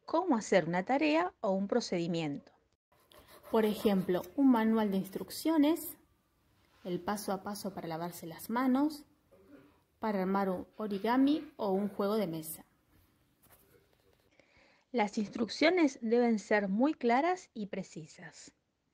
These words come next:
Además, las imágenes son un aporte y un complemento muy valioso. Es muy importante seguir en orden los pasos o instrucciones. La receta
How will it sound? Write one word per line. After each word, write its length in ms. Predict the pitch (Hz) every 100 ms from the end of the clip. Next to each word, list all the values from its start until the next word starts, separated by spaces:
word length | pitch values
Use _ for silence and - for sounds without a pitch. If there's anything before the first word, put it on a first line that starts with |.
| _ _ _ _ _ _ - - _ _
Además, 680 | - 202 190 240 262 269 - _ - 190
las 260 | 180 -
imágenes 520 | 233 285 269 226 240 -
son 240 | - 320
un 200 | 349 320
aporte 540 | 220 196 269 302 320 294
y 120 | 226
un 120 | 247
complemento 840 | 269 247 208 202 208 277 311 330 339
muy 360 | 269 208 208 226
valioso. 560 | 220 196 160 - - _ _ _ _ _ _ _ _ _ _ -
Es 280 | 285 311 -
muy 160 | 277
importante 680 | 277 262 196 190 233 277 302
seguir 440 | - 208 190 190 -
en 200 | 262 339
orden 520 | 302 240 262 349 330 -
los 240 | 170 -
pasos 640 | - 320 269 - 311 320 _ -
o 240 | 214 214 247
instrucciones. 960 | 196 - 196 - 175 151 151 - _ _ _ _ _ _ _ _ _
La 200 | 254 220
receta 600 | 208 214 - 359 - -